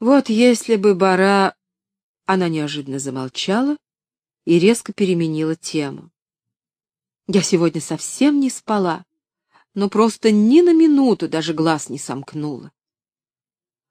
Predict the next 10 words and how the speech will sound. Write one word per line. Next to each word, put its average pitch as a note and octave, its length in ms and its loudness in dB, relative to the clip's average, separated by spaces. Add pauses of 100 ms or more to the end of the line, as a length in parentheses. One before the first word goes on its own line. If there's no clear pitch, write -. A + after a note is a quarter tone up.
(220)
«Ох, G3 260 2
миссис F#3 360 -4
Сноу, E3 380 -2 (420)
как B3+ 180 -2
же G#3 120 -2
я F#3+ 140 2
вам F3 180 0
завидую!» F3 760 4 (280)
воскликнула F3 640 -2
Полианна. D#3 680 -2